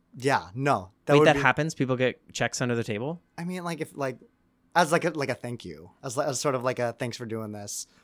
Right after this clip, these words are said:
Speaker 1: Maybe, like, a Starbucks gift card. <laughs> Like, if there, if it was, like, a full,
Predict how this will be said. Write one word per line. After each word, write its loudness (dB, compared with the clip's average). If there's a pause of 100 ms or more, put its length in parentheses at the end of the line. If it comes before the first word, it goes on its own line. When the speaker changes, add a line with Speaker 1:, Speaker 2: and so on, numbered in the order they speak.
Speaker 1:
Maybe, 0
like, 0
a -4
Starbucks -6
gift -10
card. -6
<laughs> -20 (500)
Like, 2
if 6
there, 4 (360)
if 4
it 8
was, 4
like, 0
a -4
full, -4